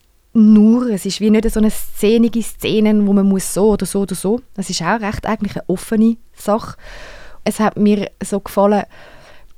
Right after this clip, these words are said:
ähm, die Vielfalt von Leuten, die Diversität. Und ich liebe Musik und ich liebe auch das Erlebnis von einem Konzert. Es ist nämlich etwas Gemeinschaftliches.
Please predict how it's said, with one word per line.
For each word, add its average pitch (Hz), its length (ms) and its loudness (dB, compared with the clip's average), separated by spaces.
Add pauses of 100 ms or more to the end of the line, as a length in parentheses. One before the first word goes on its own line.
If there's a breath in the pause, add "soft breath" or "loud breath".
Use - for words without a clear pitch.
(240)
ähm, 180 380 2
die 175 120 -2
Vielfalt 226 520 -2
von 202 140 -6
Leuten, 202 200 -2
die 202 80 -14
Diversität. 180 960 -6 (100)
Und 185 520 -2
ich - 180 -8
liebe 185 260 0
Musik 175 320 0
und 202 100 0
ich 202 120 -4
liebe 196 260 -2
auch 165 80 0
das 175 140 -6
Erlebnis 180 460 -4
von 180 140 -2
einem 170 120 0
Konzert. 170 580 -8
Es 190 120 -12
ist 165 100 -8
nämlich 156 260 -4
etwas 156 300 -10
Gemeinschaftliches. 147 1040 -8